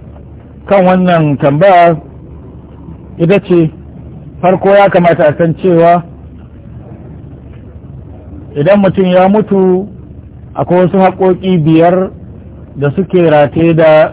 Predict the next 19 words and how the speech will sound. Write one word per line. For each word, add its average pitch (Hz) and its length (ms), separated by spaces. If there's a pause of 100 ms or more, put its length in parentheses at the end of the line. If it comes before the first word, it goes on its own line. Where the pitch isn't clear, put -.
dukiyar 147 640
da 131 100
ya 131 80
bari. 123 340 (2500)
Idan 160 280
mutum 165 220
ya 165 240
mutu, 196 380 (680)
akwai 170 300
haƙoƙi 180 640
biyar 170 420
da 160 120
suke 170 640
rataye 156 560
da 170 360 (1120)
dukiyar 160 640
da 147 60
ya 139 120
bari. 131 320